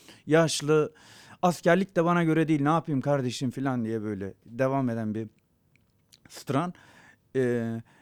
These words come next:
bir hikayeyi hani şey diye anlatırsınız ya, "Bir de Türkçe olsun, bir de Kürtçe olsun." Değil, tamamen ne hissetmişse, ne yaşamışsa burnunun ucunu görmüş ve aktarmış. Ee, beni çok etkiledi bu hikaye. Mesela ben bu projeye başlarken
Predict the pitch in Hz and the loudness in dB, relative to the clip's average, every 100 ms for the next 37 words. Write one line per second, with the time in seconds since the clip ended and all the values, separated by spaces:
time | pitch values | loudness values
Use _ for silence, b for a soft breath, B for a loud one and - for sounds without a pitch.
0 | b b b - 139 208 226 202 214 185 | b b b -12 -2 2 2 2 4 4
1 | 190 190 196 185 - - 196 180 190 185 | 4 2 0 -2 -6 0 0 2 0 0
2 | 190 190 185 156 131 127 180 202 - 190 | -4 -6 -8 -6 -4 -6 -6 -6 -6 -10
3 | - 156 120 - 139 151 185 185 180 - | -6 -4 -4 -4 -6 -4 -4 -4 -8 -4
4 | 160 127 - 143 156 190 226 127 107 - | -4 -4 -8 -12 -2 2 2 0 -6 -8
5 | 165 202 226 214 196 185 214 214 214 - | -2 2 4 4 4 6 6 4 2 2
6 | 185 180 202 - 156 147 202 226 180 180 | 0 2 -2 -2 -4 -2 0 0 -2 -4
7 | - 170 151 170 185 202 170 175 180 185 | -4 -4 -2 -2 0 0 0 0 4 4
8 | 175 185 - 170 185 - 190 190 160 202 | 4 0 0 2 2 2 2 2 2 -4
9 | - B B B B B B B B - | -10 B B B B B B B B -6
10 | 131 131 127 147 196 - 226 226 - 190 | 0 2 2 2 2 2 0 0 0 0
11 | 135 131 151 139 156 160 160 151 165 160 | 2 0 -2 0 2 2 0 -4 -2 0
12 | 160 165 156 160 160 160 156 170 165 160 | 0 -2 -4 -6 -2 -2 0 0 0 -2
13 | 196 180 160 | -4 -2 -4